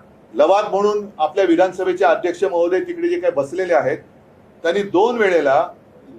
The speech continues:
मग ते, अ, इलिगल असतील, काही असतील, पण मुख्यमंत्री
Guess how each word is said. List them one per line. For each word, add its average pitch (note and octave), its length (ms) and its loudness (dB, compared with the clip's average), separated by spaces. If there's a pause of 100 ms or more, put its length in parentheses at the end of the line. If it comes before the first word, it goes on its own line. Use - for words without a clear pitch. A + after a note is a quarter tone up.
(100)
मग F3 100 -2
ते, G#3+ 480 0 (380)
अ, D3 200 0 (580)
इलिगल G3 420 0
असतील, G3+ 360 -2
काही F#3+ 280 2
असतील, F#3+ 400 -2
पण F3+ 260 -4
मुख्यमंत्री E3+ 760 -4